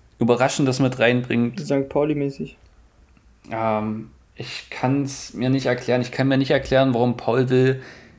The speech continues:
Speaker 1: quasi gar nicht mehr spielt oder zumindest nicht einigermaßen zentral eingebunden wird, auch wenn das System ihm nicht grad zugute kommt, ist er doch immer noch so ein, er gibt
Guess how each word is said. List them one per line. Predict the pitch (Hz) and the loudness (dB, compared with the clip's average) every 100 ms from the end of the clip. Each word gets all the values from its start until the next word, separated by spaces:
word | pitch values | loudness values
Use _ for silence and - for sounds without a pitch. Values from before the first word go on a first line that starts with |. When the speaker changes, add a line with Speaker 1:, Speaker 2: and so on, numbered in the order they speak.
| - | -16
Speaker 1:
quasi | - 117 143 151 139 | -6 -4 -4 -6 -6
gar | - 107 | -2 0
nicht | 127 - | -2 -4
mehr | 107 104 | -6 -6
spielt | - - 131 123 117 | -6 0 4 4 2
oder | 117 113 | 0 0
zumindest | 104 117 117 110 | 2 2 2 2
nicht | 135 139 - - - - - - _ _ - _ _ _ - | 0 0 -4 -10 -16 -20 -20 -20 _ _ -20 _ _ _ -2
einigermaßen | 131 175 151 120 127 131 | 2 4 4 4 4 2
zentral | 127 117 107 113 | 2 2 4 2
eingebunden | 117 110 104 101 | 2 2 0 2
wird, | 104 110 | 0 2
auch | 107 - | 0 2
wenn | 120 123 113 92 | 2 0 -2 -2
das | 113 - | -4 -2
System | 107 - 127 135 | -6 0 2 2
ihm | 117 | 0
nicht | 117 107 | -2 -4
grad | - - - | -4 -4 -2
zugute | - 113 147 147 | -4 -2 0 -2
kommt, | - 113 113 - - - - _ _ _ | -2 -4 -4 -12 -20 -20 -20 _ _ _
ist | 139 131 | -2 2
er | |
doch | 127 131 | 0 0
immer | 156 170 | 0 0
noch | 139 123 | 0 0
so | - 131 | 0 0
ein, | 127 - - _ _ _ _ _ _ | 0 -6 -16 _ _ _ _ _ _
er | 123 | -6
gibt | 127 175 175 | -2 -2 -4